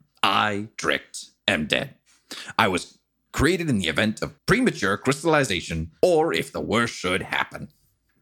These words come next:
And at that, it just kind of stays there in, in a pretty neutral face.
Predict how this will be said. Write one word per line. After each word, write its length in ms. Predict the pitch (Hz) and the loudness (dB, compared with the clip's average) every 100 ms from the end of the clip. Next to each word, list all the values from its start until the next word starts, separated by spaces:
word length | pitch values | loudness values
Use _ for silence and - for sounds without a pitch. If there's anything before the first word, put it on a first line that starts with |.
| _ _ | _ _
And 100 | 90 | -4
at 120 | 78 82 | -2 0
that, 320 | 85 85 - 107 | 0 -2 -8 -6
it 160 | 80 76 | -6 -4
just 340 | 73 - - _ - | -6 -8 -12 _ -10
kind 240 | - 71 | -4 -2
of 280 | 71 67 - _ _ _ | -4 -8 -12 _ _ _
stays 500 | - - 73 69 - | -4 -2 -2 -4 -4
there 320 | 76 - - - _ _ _ _ _ _ _ 123 | -4 -4 -8 -12 _ _ _ _ _ _ _ -2
in, 320 | 110 110 101 117 | 0 0 0 0
in 80 | |
a 40 | 113 | -2
pretty 240 | - 262 | 0 0
neutral 920 | 127 101 98 - - 90 78 69 - _ | 2 2 0 -2 -2 0 0 -2 -6 _
face. 760 | _ - - - - - - | _ -8 -8 -8 -12 -12 -14